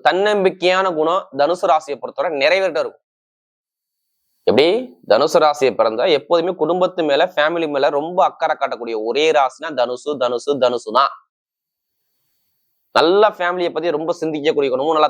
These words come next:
திறமையான குணமும், யார்கிட்ட எப்படி பேசணும், யார்கிட்ட எப்படி பண்ணணும், எந்த காரியத்தை எப்படி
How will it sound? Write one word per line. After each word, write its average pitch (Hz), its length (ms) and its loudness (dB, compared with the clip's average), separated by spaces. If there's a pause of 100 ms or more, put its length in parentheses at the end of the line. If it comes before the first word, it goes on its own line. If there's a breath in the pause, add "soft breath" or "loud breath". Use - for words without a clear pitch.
திறமையான 147 480 -2
குணமும், 147 300 -4 (360)
யார்கிட்ட 135 340 2
எப்படி 143 240 -2
பேசணும், 147 320 0
யார்கிட்ட 139 280 0
எப்படி 147 220 -6
பண்ணணும், 143 300 0
எந்த 143 200 -4
காரியத்தை 139 360 -2
எப்படி 147 180 -10